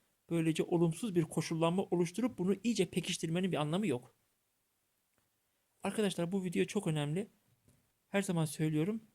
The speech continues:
sorunlarımızın önemli bir sebebi aslında uykusuzluk ve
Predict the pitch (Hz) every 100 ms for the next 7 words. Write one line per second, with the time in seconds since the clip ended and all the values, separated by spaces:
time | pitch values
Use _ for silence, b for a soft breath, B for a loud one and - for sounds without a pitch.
0 | _ - - 180 190 180 175 175 180 -
1 | 170 180 208 180 - 165 165 160 160 170
2 | 202 - 175 160 180 165 165 180 - 165
3 | 220